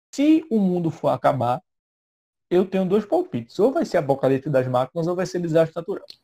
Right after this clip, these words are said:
Esse é meu palpite. O mundo vai acabar disso enquanto eu estiver vivo. Agora, se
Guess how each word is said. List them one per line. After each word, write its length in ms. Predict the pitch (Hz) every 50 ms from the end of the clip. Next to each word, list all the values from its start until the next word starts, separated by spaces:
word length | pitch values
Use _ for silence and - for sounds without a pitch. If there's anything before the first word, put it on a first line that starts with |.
| - - - _ _ _ _ _ _ _ _ _ _ _ _ _ - - _ _ _ _ _ _ _ _ _ _ _ _ -
Esse 260 | 160 151 175 180 - 208
é 20 |
meu 160 | 196 190 196 196
palpite. 460 | - 226 226 - - 123 117 - 135
O 40 | 131
mundo 180 | 131 147 151 139
vai 80 | 147
acabar 280 | 151 - 147 147 190 196
disso 400 | 156 127 147 165 165 - 208 220
enquanto 420 | - 226 233 226 - 214 233 226 247
eu 40 |
estiver 320 | 220 - 262 262 294 302 240
vivo. 360 | 160 135 120 110 110 107 - _
Agora, 340 | - 139 139 143 151 156 156
se 600 | 156 - - - - - 233 247 247 233 226 _